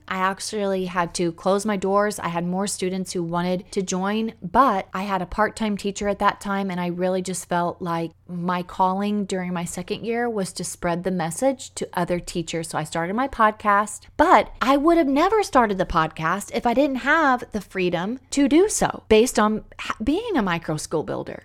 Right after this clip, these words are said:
So I see, once you taste entrepreneurship, it's like, "Oh my gosh, you, you're, the gates are open," and you feel as if, "Okay, I can, oh, I can branch off and do this now, and oh, I can branch off and do that now, and oh, I can gr-, I can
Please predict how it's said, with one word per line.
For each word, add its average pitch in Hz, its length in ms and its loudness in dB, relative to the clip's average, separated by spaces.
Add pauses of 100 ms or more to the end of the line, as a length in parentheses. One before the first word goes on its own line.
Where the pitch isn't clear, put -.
So 247 240 4
I 254 160 4
see, 339 560 0
once 240 540 -2
you 494 160 -4
taste 277 320 4
entrepreneurship, 240 1080 2 (120)
it's - 180 -2
like, 190 380 2
"Oh 214 80 -4
my 185 140 -4
gosh, 180 640 -10
you, 208 340 0
you're, 196 520 2 (100)
the 190 160 2
gates 208 640 0
are 185 240 0
open," 175 480 2 (120)
and 202 180 -2
you 190 80 -4
feel 233 360 0
as 202 240 -2
if, 185 180 0
"Okay, 233 460 -2
I 196 220 -2
can, 208 540 -4 (120)
oh, 277 140 2
I 202 80 2
can 185 160 0
branch 196 260 0
off 196 160 -4
and 196 80 -2
do 190 120 0
this 302 260 0
now, 175 140 -4
and - 80 -4
oh, 285 200 8
I 202 100 4
can 185 140 -4
branch 180 240 -2
off 180 160 -4
and 175 80 -4
do 175 140 -4
that 269 260 0
now, 170 180 -2
and - 100 -8
oh, 339 200 6
I 214 80 2
can 196 220 -4
gr-, - 160 -8 (160)
I 208 120 0
can 180 200 -4